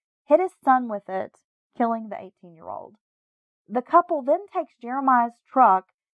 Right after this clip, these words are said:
and they park it off the interstate to appear as though he's abandoned it. Then the couple takes Jeremiah's body to this ruby mine that they had leased.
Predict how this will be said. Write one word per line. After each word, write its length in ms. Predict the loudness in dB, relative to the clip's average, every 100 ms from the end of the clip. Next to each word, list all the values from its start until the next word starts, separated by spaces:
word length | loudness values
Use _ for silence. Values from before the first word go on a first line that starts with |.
| _
and 80 | -8
they 60 | -8
park 260 | -4 -2
it 80 | 2
off 140 | 0 0
the 80 |
interstate 760 | -14 -10 -10 -12 -6 -4 -4 -10 _
to 100 | -10
appear 380 | -10 _ -14 -12
as 140 | -12
though 240 | -6 -4 -4
he's 160 | -8 -14
abandoned 680 | -14 -10 -8 -8 -10 -20
it. 160 | -20 -20 _ _ _ _ _
Then 160 | -4 -4
the 100 | 0
couple 180 | -2 -2
takes 200 | -12 -16
Jeremiah's 460 | -10 -2 -2 -2 -2
body 500 | 2 4 2 -4 -20
to 100 | -14
this 180 | -12 -12
ruby 400 | -12 -10 -4 -2
mine 540 | 0 2 0 -4 -10 -12
that 100 | -6
they 120 | -4
had 140 | -4 -8
leased. 600 | -8 -12 -14 -20 _